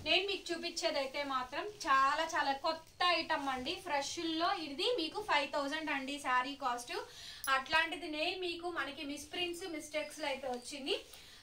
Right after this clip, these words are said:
So, సారీస్ అయితే బ్యూటిఫుల్ సారీస్ అండి. Only ఫైవ్ కలర్స్ మాత్రమే ఉన్నాయి. సింగ్-, సింగిల్ సెట్ మాత్రమే అవైలబుల్ గా ఉందండి.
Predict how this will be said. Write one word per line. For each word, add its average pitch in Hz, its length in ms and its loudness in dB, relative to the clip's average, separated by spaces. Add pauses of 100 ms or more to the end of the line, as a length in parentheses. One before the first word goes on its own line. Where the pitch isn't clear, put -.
(160)
So, 269 80 0
సారీస్ 277 420 4
అయితే 285 240 -2
బ్యూటిఫుల్ 302 600 -6
సారీస్ 277 300 2
అండి. 277 180 -4
Only 311 320 -2
ఫైవ్ 294 320 2
కలర్స్ 320 320 0
మాత్రమే 277 480 -2
ఉన్నాయి. 320 260 -4
సింగ్-, 294 360 -8
సింగిల్ 302 420 -2
సెట్ 330 240 0
మాత్రమే 294 400 -2
అవైలబుల్ 277 380 0
గా 285 120 4
ఉందండి. 254 540 0